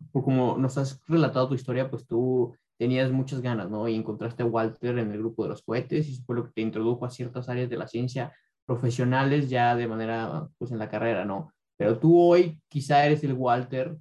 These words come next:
que, que, que, que está publicando cosas y no sé, quizá te hace falta esa conexión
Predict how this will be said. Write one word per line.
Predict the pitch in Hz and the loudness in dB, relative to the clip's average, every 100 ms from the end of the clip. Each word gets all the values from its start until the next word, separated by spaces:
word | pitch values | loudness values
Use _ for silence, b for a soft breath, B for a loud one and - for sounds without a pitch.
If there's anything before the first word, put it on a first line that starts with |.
| - | -8
que, | 156 147 - | -4 -4 -6
que, | 110 90 - | -4 -2 -4
que, | - - | -6 -8
que | 123 | -8
está | - 123 | -6 -4
publicando | 131 120 123 120 | -2 -2 -2 -2
cosas | 117 123 123 120 160 - _ _ _ | -2 -4 -4 -6 -8 -14 _ _ _
y | 113 | -6
no | 120 | -4
sé, | 135 156 | -2 -2
quizá | 135 139 - | -2 -4 -2
te | 139 | 0
hace | 131 | 0
falta | 127 127 127 | -2 -4 -4
esa | 131 | -6
conexión | 127 117 - 131 120 156 | -4 -4 -4 -4 -2 -4